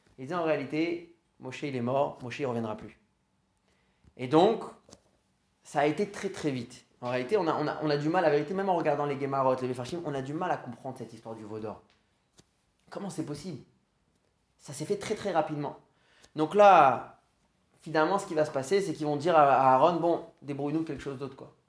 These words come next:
Est-ce qu'il cherchait un dieu ? Selon la majorité des Mefarshim, il ne cherchait pas un dieu, il savait qui était Dieu. Il cherchait un remplaçant à Moshe. Ils ont dit, « Jusqu'à maintenant, la parole de Dieu, le message de Dieu, tout passait par Moshe, la bénédiction de Dieu passait par Moshe.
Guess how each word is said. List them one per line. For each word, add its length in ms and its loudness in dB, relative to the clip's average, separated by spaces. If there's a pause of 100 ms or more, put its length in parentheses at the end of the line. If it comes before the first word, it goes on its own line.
(880)
Est-ce 120 -16
qu'il 100 -12
cherchait 280 -6
un 140 -4
dieu ? 560 2 (280)
Selon 380 0
la 80 4
majorité 480 -2
des 80 -6
Mefarshim, 640 -6
il 100 -6
ne 60 -6
cherchait 260 -10
pas 100 -12
un 60 -8
dieu, 140 -8
il 80 -8
savait 240 -10
qui 160 -18
était 140 -16
Dieu. 200 -16 (800)
Il 80 -14
cherchait 260 -8
un 60 -4
remplaçant 420 -6
à 60 -4
Moshe. 240 -8 (180)
Ils 80 -14
ont 60 -8
dit, « 100 -10
Jusqu'à 260 -8
maintenant, 540 -4 (400)
la 140 6
parole 560 6
de 80 4
Dieu, 260 0
le 140 2
message 600 4
de 100 -4
Dieu, 260 -6
tout 100 -6
passait 240 -2
par 140 -2
Moshe, 160 -2
la 140 8
bénédiction 580 2
de 100 2
Dieu 160 0
passait 220 0
par 100 2
Moshe. 220 0